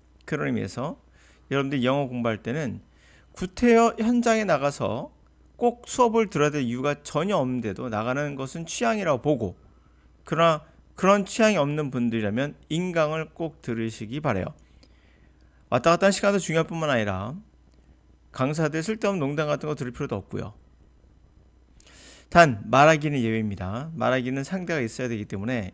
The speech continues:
이런 경우는 학원에 나가서, 어, 만나서 직접 할 필요가 있다.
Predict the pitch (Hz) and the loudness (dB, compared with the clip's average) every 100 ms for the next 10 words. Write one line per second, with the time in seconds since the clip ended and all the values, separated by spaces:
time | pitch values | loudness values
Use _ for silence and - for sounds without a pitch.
0 | - 151 170 160 147 147 185 196 233 208 | -8 -4 -2 -2 -4 -4 -6 -6 -6 -4
1 | 196 196 143 117 123 - 185 208 - _ | -4 -2 -2 -2 -2 -2 -4 -4 -8 _
2 | _ - _ - 101 95 92 95 90 120 | _ -20 _ -8 -4 -4 -4 -6 0 2
3 | 131 123 120 - 127 135 127 139 110 101 | 2 0 -4 -8 -6 -4 -6 -6 -6 -6
4 | - 107 - | 0 -2 -2